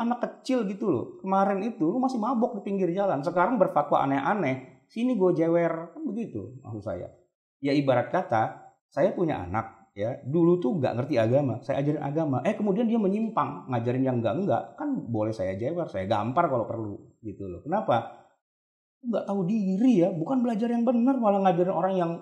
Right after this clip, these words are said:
nggak-nggak. Mengatasnamakan Quran. Mengatasnamakan hadis. Kuliah hadis nggak? Enggak. Kuliah Quran nggak? Enggak.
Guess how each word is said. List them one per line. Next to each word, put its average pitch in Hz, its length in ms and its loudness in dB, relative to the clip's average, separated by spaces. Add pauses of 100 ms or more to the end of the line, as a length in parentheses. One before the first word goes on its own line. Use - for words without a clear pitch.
(100)
nggak-nggak. 135 720 -2
Mengatasnamakan 165 880 -4
Quran. 156 560 -4
Mengatasnamakan 185 880 -4
hadis. 98 640 -10 (720)
Kuliah 95 320 -8
hadis 110 240 -6
nggak? 226 240 -6 (340)
Enggak. 113 320 -14
Kuliah 139 320 2
Quran 170 320 -4
nggak? 220 160 -8 (160)
Enggak. 196 300 -2